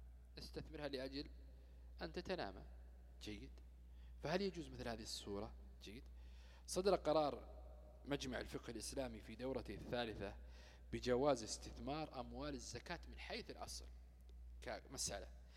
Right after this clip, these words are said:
لكن يراعى في تطبيق هذه الأمو-، هذا الأمر عدة ضوابط، والضوابط دقيقة الحقيقة. أولا، أن يتخذ قرار الاستثمار ممن عهد إليهم وعهد إليهم ولي الأمر بجمع الزكاة.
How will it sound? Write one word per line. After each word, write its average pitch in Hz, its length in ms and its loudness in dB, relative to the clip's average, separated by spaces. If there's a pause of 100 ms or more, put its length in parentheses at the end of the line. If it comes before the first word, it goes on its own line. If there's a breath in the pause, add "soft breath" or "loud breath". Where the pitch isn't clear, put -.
(300 loud breath)
لكن 165 300 0
يراعى 147 340 6
في 135 180 -4
تطبيق 151 380 0
هذه 131 440 4
الأمو-، 123 1200 -4
هذا 156 220 4
الأمر 156 280 2
عدة 165 340 2
ضوابط، 95 520 -4 (720 loud breath)
والضوابط 165 480 4
دقيقة - 340 0
الحقيقة. - 440 -6
أولا، 185 380 8 (880)
أن 135 80 -4
يتخذ 165 420 2
قرار 139 380 4
الاستثمار 131 720 -2 (800 loud breath)
ممن 127 240 -4
عهد 127 360 -2
إليهم 135 640 0 (520)
وعهد 131 460 0
إليهم 120 440 -2
ولي 127 240 -4
الأمر 131 280 -6
بجمع 113 260 -4
الزكاة. - 500 -6